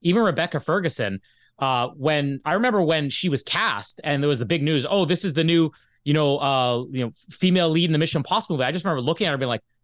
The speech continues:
"She doesn't look terribly excited." I even talked about the recap, but she doesn't look exciting, you know? And then you see the movie and you're like, "Wow, like, I see, I understand why Tom Cruise hired her."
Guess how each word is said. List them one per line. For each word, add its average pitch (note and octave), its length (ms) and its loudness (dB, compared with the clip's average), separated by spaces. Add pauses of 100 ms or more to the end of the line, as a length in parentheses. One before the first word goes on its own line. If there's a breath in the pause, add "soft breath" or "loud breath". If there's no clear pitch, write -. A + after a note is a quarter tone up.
(360)
"She - 180 -6
doesn't D#3 240 0
look G#3 160 0
terribly F3 400 0
excited." - 340 0
I C#3 60 0
even F3 120 -2
talked D3+ 240 -2
about D3 140 0
the A#2+ 80 0
recap, C#3+ 220 0
but B2 100 -8
she - 80 -4
doesn't G3+ 300 0
look A3 180 0
exciting, A#2+ 560 -2
you C#3+ 120 0
know? F3 200 0 (300 soft breath)
And E3+ 80 2
then A3+ 80 0
you A#3 40 0
see A#3 120 0
the E3+ 80 0
movie G#3+ 240 2
and - 20 2
you're D3 80 -2
like, B2 140 -2
"Wow, D#3+ 240 0
like, B2 160 -2
I B2+ 80 -2
see, E3 240 0
I E3+ 40 -4
understand D3+ 320 -2
why A2 80 -4
Tom C3 220 -4
Cruise A2 180 -8
hired B2+ 320 -2
her." G2 220 -8